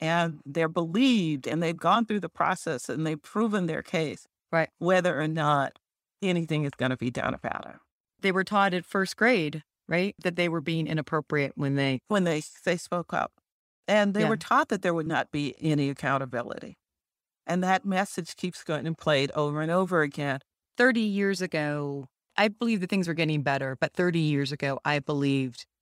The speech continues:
Speaker 2: by this point we would be a lot further along.
Speaker 1: Yeah.
Speaker 2: How do you see it?
Speaker 1: I, I, I understand we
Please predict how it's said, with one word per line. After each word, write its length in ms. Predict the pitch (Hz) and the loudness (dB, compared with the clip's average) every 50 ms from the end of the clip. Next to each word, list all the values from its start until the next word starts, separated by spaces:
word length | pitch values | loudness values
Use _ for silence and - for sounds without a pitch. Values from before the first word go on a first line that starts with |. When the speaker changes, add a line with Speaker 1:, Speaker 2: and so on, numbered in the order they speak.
| _ | _
Speaker 2:
by 120 | 156 156 143 | 0 0 0
this 220 | 127 139 139 - | -2 -6 -10 -10
point 380 | - - - 151 139 135 - - | -12 -6 -4 -2 -2 -2 -2 -4
we 100 | 147 131 | -6 -6
would 160 | - 135 - | -6 -6 -6
be 140 | - 135 131 | -6 -6 -6
a 80 | - | -6
lot 280 | - - - - - - | -8 -8 -8 -10 -10 -12
further 560 | - - 139 131 - - - - - - - _ _ - | -8 -6 -6 -6 -4 -6 -8 -10 -10 -12 -14 _ _ -12
along. 480 | - - - - - 50 50 50 - - _ _ _ _ _ _ _ _ - | -10 -10 -8 -8 -8 -8 -10 -12 -14 -18 _ _ _ _ _ _ _ _ 2
Speaker 1:
Yeah. 220 | 240 285 302 277 | 4 6 6 6
Speaker 2:
How 60 | 240 220 | 6 4
do 60 | 196 175 - - 147 | 2 0 -2 -6 -6
you 60 | 139 | -6
see 0 | 135 135 | -6 -6
it? 120 | 135 135 - - | -8 -10 -8 0
Speaker 1:
I, 720 | - 214 220 - - 214 220 220 202 - 196 208 208 165 - - | 2 2 4 4 4 2 2 2 0 -2 -2 -4 -4 -4 -2 -2
I, 140 | 202 208 | 0 0
I 140 | 214 214 196 - | 0 0 -2 -4
understand 760 | - 185 196 175 185 - - - 180 175 165 156 156 156 - - _ _ _ _ _ _ _ _ _ | -4 -4 -4 -4 -6 -8 -8 -6 -4 -2 -2 -4 -6 -8 -10 -16 _ _ _ _ _ _ _ _ _
we 400 | 165 160 170 170 156 160 156 - | -6 -2 -2 0 0 -2 -4 -6